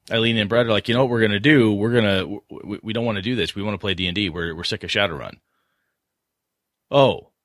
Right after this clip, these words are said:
well, I had this whole plot and everything laid out," says the game master. We're like, "Oh, too bad, Ange. Sorry. Sorry, Sean. I know you guys are having fun, but, uh, Eileen and Brett, we, we don't wanna do this anymore." Right? I, I've had more campaigns killed,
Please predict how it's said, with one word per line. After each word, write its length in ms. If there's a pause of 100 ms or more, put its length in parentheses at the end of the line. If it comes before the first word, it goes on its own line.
well, 120
I 100
had 100
this 160
whole 320
plot 360
and 220
everything 300
laid 180
out," 200
says 140
the 80
game 200
master. 320
We're 200
like, 160
"Oh, 40
too 120
bad, 180
Ange. 240
Sorry. 460 (120)
Sorry, 240
Sean. 240
I 60
know 60
you 140
guys 160
are 40
having 140
fun, 240
but, 260
uh, 40
Eileen 400
and 100
Brett, 200
we, 200
we 140
don't 140
wanna 180
do 140
this 180
anymore." 400 (1120)
Right? 320
I, 140
I've 180
had 180
more 200
campaigns 680
killed, 540